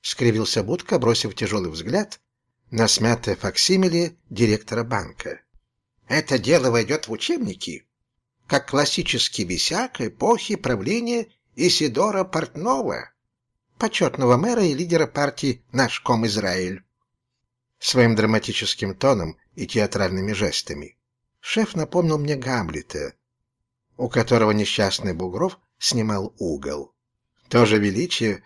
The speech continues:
во взмахе рук и тот же пафос в напыщенных речах. "Прежде чем отправить нам данный факс, господин Аронович собрал пресс-конференцию —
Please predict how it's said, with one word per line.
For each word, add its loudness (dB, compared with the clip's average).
во 4
взмахе 0
рук -4
и 2
тот 0
же 4
пафос 0
в -2
напыщенных -4
речах. -8
"Прежде 2
чем -2
отправить -2
нам -4
данный -4
факс, -10
господин -2
Аронович -2
собрал -2
пресс-конференцию — -4